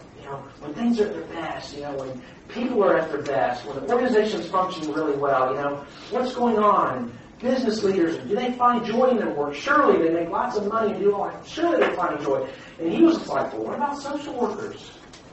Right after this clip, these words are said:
What about us?" So we were inspired by these, uh, four perspectives and ideas:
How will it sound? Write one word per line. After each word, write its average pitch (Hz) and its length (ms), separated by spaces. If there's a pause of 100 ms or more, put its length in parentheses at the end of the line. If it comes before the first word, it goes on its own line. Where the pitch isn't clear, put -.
(400)
What 214 140
about 262 500
us?" - 340 (2500)
So 240 180
we 330 80
were 277 220
inspired 220 800
by 180 380
these, 226 600 (460)
uh, 160 200
four 208 320
perspectives 196 1080
and 170 220
ideas: 220 800